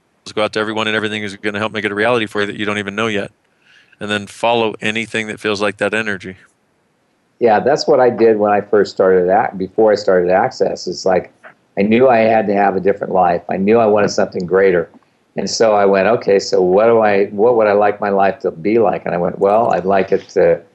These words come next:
Speaker 2: be where I could travel a couple of weeks out of every month, where I could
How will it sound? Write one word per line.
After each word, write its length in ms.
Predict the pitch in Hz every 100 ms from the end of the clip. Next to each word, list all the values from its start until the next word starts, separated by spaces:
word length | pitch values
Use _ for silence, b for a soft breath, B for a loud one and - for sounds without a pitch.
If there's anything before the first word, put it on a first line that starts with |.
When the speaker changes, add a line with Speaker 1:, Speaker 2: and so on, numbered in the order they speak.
| _ _ _ -
Speaker 2:
be 100 | 98
where 140 | 101
I 100 | 95
could 180 | 90 95
travel 420 | - 98 101 98
a 40 | 95
couple 300 | - 98 104
of 80 | 95
weeks 260 | 101 -
out 140 | 92 92
of 100 | 87
every 280 | 95 92 92
month, 480 | 107 123 123 101
where 240 | - 95 90
I 160 | 92
could 380 | 90 98 92 82